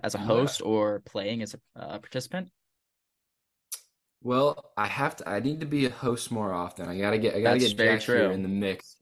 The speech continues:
Speaker 1: That's
Speaker 2: more
Speaker 1: very
Speaker 2: often.
Speaker 1: true.
Speaker 2: I
Speaker 1: Hopefully
Speaker 2: thought
Speaker 1: the
Speaker 2: about
Speaker 1: next
Speaker 2: doing it
Speaker 1: one.
Speaker 2: this one.
Speaker 1: Hopefully the next
Speaker 2: Hopefully,
Speaker 1: episode.
Speaker 2: yeah, we'll see. But I would say I think it was our f-,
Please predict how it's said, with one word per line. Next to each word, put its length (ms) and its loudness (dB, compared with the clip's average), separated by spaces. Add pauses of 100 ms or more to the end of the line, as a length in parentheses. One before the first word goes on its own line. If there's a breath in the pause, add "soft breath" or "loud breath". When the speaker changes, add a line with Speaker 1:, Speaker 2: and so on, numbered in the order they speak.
(160)
Speaker 1:
That's 180 -2
Speaker 2:
more 100 2
Speaker 1:
very 120 4
Speaker 2:
often. 200 0
Speaker 1:
true. 80 0 (120)
Speaker 2:
I 40 0
Speaker 1:
Hopefully 120 4
Speaker 2:
thought 120 6
Speaker 1:
the 60 6
Speaker 2:
about 160 8
Speaker 1:
next 200 4
Speaker 2:
doing 100 0
it 40 2
Speaker 1:
one. 220 0
Speaker 2:
this 120 -10
one. 340 -8 (640)
Speaker 1:
Hopefully 320 -4
the 100 -4
next 200 -2
Speaker 2:
Hopefully, 240 0
Speaker 1:
episode. 120 2
Speaker 2:
yeah, 200 4 (200)
we'll 100 4
see. 320 4 (1000)
But 220 6
I 140 4
would 200 4
say 160 0
I 160 0
think 200 -6
it 100 -4
was 180 -2
our 100 -2
f-, 520 -16